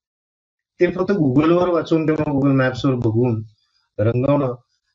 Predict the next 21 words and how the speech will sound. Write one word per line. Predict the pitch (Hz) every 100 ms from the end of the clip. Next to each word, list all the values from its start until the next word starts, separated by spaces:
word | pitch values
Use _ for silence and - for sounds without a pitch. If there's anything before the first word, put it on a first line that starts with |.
| _
हे | 160
मला | 151 147
वाटतं, | 147 - 156 139 131 - _ _
म्हणजे, | 117 107
वाचकाशी | 107 101 123 120 120 123
कुठेतरी, | 107 110 110 110 107 107 - _ _ _ _ _
अ, | 82 80 82 - - _ _ _ _ -
अन्याय | 110 131 123
करण्यासारखं | 107 92 - - -
आहे. | - _ _ _ _ _ _ _ _ _
कारण | 151 151
मी | 160 170 -
खराखुरा | - 160 151 160 165
अनुभव | 147 131 135
त्याला | 135 117 117
देत | 101 101 95
नाहीये. | 78 60 - _ _ - _ _ _ _ _ _ _ 117
दुसरीकडे | 113 117 143 143
मी | 143 139
भटका | 135 131 - 131 117
आहे, | 120